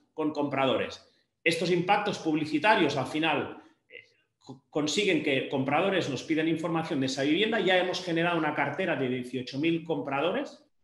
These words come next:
en u-, unos pocos meses. Y eso, al final, una vez le quitamos una pequeña merma a alguien que, que ha dejado información parcial o no correcta, y eso, al final, es nuestro, nuestro core business hoy en día.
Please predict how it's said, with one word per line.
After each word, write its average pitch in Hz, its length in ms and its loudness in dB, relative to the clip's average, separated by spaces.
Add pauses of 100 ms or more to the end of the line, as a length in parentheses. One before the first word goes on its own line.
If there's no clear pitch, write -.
(220)
en 139 400 -4
u-, 156 280 -4
unos 156 260 -2
pocos 151 320 -8
meses. 214 500 -8 (240)
Y 165 80 0
eso, 175 140 4
al 190 80 4
final, 196 480 4
una 165 160 4
vez 190 160 2
le 165 180 2
quitamos 165 420 -2
una 156 200 0
pequeña 147 340 0
merma 190 300 2
a 143 80 2
alguien 143 560 -4 (100)
que, - 220 -18 (100)
que 127 400 -6 (140)
ha 131 100 -4
dejado 143 300 0
información 127 580 -2
parcial 175 480 0
o 135 80 0
no 139 160 -2
correcta, 220 580 -4 (200)
y 160 80 2
eso, 202 200 0
al 202 80 -2
final, 214 380 -4
es 170 160 -6
nuestro, 160 800 -4
nuestro 143 360 -8
core 156 180 2
business 131 400 -4
hoy 123 120 -4
en 113 100 -10
día. 98 260 -12